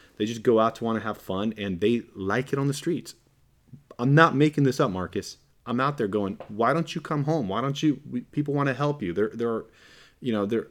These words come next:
all these hospitals and programs out here, and they, they're ready to help. There are beds available." The ladies were telling me at the, uh, one of the, uh, uh, uh, uh, ministries there that provides resources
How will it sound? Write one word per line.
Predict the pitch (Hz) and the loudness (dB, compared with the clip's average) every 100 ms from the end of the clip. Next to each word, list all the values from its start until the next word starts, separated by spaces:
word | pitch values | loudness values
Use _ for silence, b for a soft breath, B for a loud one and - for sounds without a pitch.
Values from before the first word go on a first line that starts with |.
| - | -2
all | 123 | 2
these | 135 - | 2 0
hospitals | - 147 143 - 104 95 | 0 0 0 -2 0 0
and | 90 | -2
programs | - 135 123 107 | 2 2 2 0
out | 101 | 0
here, | 101 | 0
and | 92 101 | -2 0
they, | 110 | 0
they're | 104 107 127 | 0 2 2
ready | 110 113 123 | 4 4 4
to | 113 | 2
help. | 113 95 | -2 -4
There | - 117 | -4 -4
are | 120 | -2
beds | 98 - 127 123 110 | -4 0 2 2 2
available." | 95 110 92 80 | 2 2 2 -4
The | 90 | -4
ladies | 92 104 110 101 | 0 2 0 -2
were | 98 | -6
telling | 92 107 98 | -6 -6 -4
me | 92 | -6
at | 82 | -8
the, | 95 92 | -10 -10
uh, | - | -8
one | 101 | -8
of | 92 | -4
the, | 87 82 | -4 -4
uh, | 80 - _ B B B B B - | -8 -12 _ B B B B B -10
uh, | 80 80 - _ - | -6 -6 -8 _ -16
uh, | 87 80 76 - 82 | -12 -10 -12 -14 -18
uh, | 85 82 78 | -14 -12 -12
ministries | 82 85 113 135 - 92 | -12 -4 -2 -2 -2 -4
there | 85 82 | -2 -4
that | 80 | -4
provides | - 92 90 82 | -6 -4 -4 -4
resources | 95 113 87 78 80 76 | -6 -6 -6 -6 -8 -12